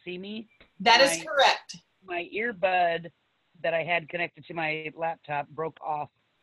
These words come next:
Speaker 1: 'cause I dropped it. <laughs>
Speaker 2: Oh, shoot. Okay.
Speaker 1: So, um, and so the first thing is, the reason that I love to go to convention is because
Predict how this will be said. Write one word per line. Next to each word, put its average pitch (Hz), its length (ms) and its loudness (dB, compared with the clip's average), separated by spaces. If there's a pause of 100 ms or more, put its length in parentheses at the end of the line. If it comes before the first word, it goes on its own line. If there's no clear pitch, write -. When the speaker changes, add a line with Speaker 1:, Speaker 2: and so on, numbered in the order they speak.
Speaker 1:
'cause 156 140 -10
I 143 100 -4
dropped 147 400 -6
it. 139 200 -6
<laughs> - 500 -10
Speaker 2:
Oh, 440 260 10
shoot. 453 460 8 (180)
Okay. 359 560 8 (480)
Speaker 1:
So, 214 240 2 (300)
um, 190 320 2 (340)
and 202 540 2 (800)
so 220 140 -4
the 190 100 -6
first 277 300 -4
thing 214 200 -2
is, 190 200 -4
the 190 80 -10
reason 226 360 -8
that 196 80 -6
I 190 100 -2
love 180 200 -6
to 185 60 -10
go 180 140 -6
to 180 100 -8
convention 170 580 -8
is 160 220 -10
because 156 420 -12